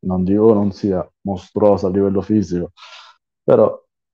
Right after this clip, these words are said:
già si vede dai video di molti, di molte realtà che sono assurdi, in cui i ragazzi rischiano di farsi male davvero, perché non dimentichiamoci che sul ring ti fai male,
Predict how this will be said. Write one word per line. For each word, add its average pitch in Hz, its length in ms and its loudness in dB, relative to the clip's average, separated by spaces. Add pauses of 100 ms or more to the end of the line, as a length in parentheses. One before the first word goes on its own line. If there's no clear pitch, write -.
(120)
già 117 200 2
si 113 120 -2
vede 107 240 2
dai 101 200 2
video 110 260 2
di 101 100 0
molti, 95 760 -4
di 101 120 -2
molte 104 300 -2
realtà 104 460 0
che 92 80 -4
sono 85 800 -10 (920)
assurdi, 98 600 -4 (680)
in 98 140 -6
cui 107 240 -2
i 98 40 2
ragazzi 101 420 -2
rischiano 98 400 -4
di 92 80 -6
farsi 95 340 -6
male 101 280 -2
davvero, 90 480 -6
perché - 280 -12
non 104 160 -10
dimentichiamoci 117 640 -2
che 98 60 -4
sul 92 240 -8
ring 110 440 0 (360)
ti 101 120 -10
fai 95 220 0
male, 87 480 -6